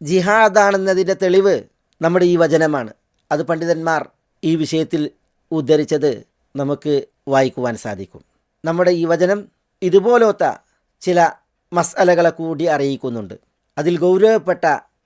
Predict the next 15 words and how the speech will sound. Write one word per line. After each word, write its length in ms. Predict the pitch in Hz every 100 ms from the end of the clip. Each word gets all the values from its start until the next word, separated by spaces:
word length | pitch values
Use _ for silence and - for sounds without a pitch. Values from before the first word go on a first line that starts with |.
| _ -
ഒന്ന് 200 | 160 170
രണ്ട് 180 | 170 160
വിഷയങ്ങളുണ്ട്. 680 | 151 147 143 135 123 101 95 _ _ _ -
അറിവ് 340 | 170 208 220
മൂടിവെച്ചവർ 800 | 196 202 220 240 226 - 214 226 - _ _ _ -
കുറ്റക്കാരാണ്, 800 | 220 247 - 233 233 220 214 220 139 _ _ _
അവർക്കുള്ള 440 | 170 190 214 220 214 202
ശിക്ഷ 240 | 190 - 233 220
എന്ത് 220 | 208 208 220 202
എന്നത് 220 | 196 196
ഈ 100 | 208
വചനം 360 | 196 185 202 196
അറിയിക്കുന്നു. 540 | 185 185 175 175 160 113 _ _ _ _ _ 156
അപ്പോൾ 300 | 156 190 170 131 _ _ -
അറിവ് 300 | 147 170 190